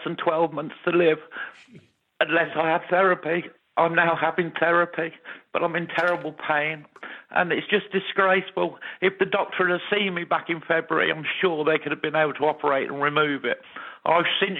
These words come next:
shown that photograph to many, many medical professionals, and none of them can believe that I wasn't referred directly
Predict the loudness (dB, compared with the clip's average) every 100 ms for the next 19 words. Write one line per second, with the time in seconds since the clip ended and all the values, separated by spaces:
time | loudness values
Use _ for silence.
0 | -2 2 2 4 2 0 0 0 0 0
1 | 0 0 -4 -10 -2 0 0 -2 -2 0
2 | -2 -4 -4 0 0 -2 -6 -4 -4 -2
3 | -4 -4 -4 -4 -6 -14 -18 -16 -16 -12
4 | -2 0 0 0 0 0 0 -2 -2 -6
5 | -2 2 2 2 0 -2 0 0 0 0
6 | -2 -2 -4 0 2 4 2 2 2 2
7 | -2 -8